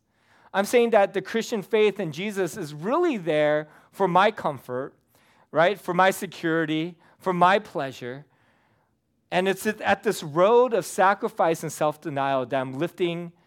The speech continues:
him up more than myself. Let me give you an easy example. All of you guys know that I love volleyball, right? And so I'm trying to drop, like, I don't know, fifteen to twenty pounds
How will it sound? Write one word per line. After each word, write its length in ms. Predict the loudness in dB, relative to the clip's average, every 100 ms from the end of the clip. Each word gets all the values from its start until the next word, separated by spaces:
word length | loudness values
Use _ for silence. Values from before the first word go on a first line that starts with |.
| _ _ _
him 320 | -2 0 0
up 240 | -6 -8 _ _
more 180 | -8 -8
than 100 | -6
myself. 520 | -10 -12 -14 -16 -20 _ _ _
Let 100 | -6
me 60 | -4
give 160 | -2 2
you 120 | 2
an 40 |
easy 240 | 2 -2 -4
example. 400 | -2 -2 -2 0
All 100 | -2
of 80 | -2
you 80 | -2
guys 240 | -2 -2
know 140 | -4
that 120 | -4 -6
I 60 |
love 260 | -6 -8 -8
volleyball, 560 | -10 -10 -10 -14 -18
right? 260 | -16 -14 -14 _ _ _ _ -10
And 120 | -8
so 140 | 2 4
I'm 140 | 4
trying 180 | 2 0
to 60 | -2
drop, 460 | -2 0 2 0
like, 260 | -6 -8 -10 _ _ _
I 180 | -4 -4
don't 80 | -4
know, 320 | -8 -10 -14 _ _
fifteen 300 | -16 -10 -10
to 60 | -10
twenty 300 | -8 -8 -8
pounds 480 | -6 -6 -6 -10